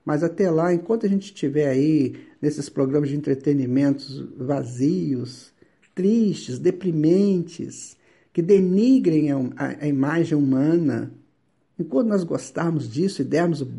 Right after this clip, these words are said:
ibope pra isso, nós vamos ter que ficar aí pensando como é que vai ser, como é que foi, e cada um tira a sua análise. Mas nesse capítulo nós vamos entender isso, gente.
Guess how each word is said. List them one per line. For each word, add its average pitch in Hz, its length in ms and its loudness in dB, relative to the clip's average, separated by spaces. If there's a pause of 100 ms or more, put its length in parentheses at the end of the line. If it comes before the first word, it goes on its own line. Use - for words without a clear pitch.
ibope 135 480 -2
pra 123 200 -6
isso, 147 440 -6
nós 190 200 -4
vamos 190 160 -4
ter 226 120 -6
que 233 100 -16
ficar - 240 -12
aí 262 160 -4
pensando 254 580 -6
como 247 160 -2
é 311 40 -2
que 311 140 -8
vai 233 160 -10
ser, 220 340 -4
como 226 140 -2
é 240 60 0
que 233 120 -14
foi, 208 520 0 (360)
e 190 60 -8
cada 185 260 0
um 190 80 0
tira 196 280 -4
a - 20 -2
sua 220 220 -6
análise. 147 480 -6 (520)
Mas 160 160 0
nesse 269 280 2
capítulo 190 500 -2
nós 208 120 -4
vamos 208 220 -4
entender 190 480 -4
isso, 156 300 -12
gente. - 380 -18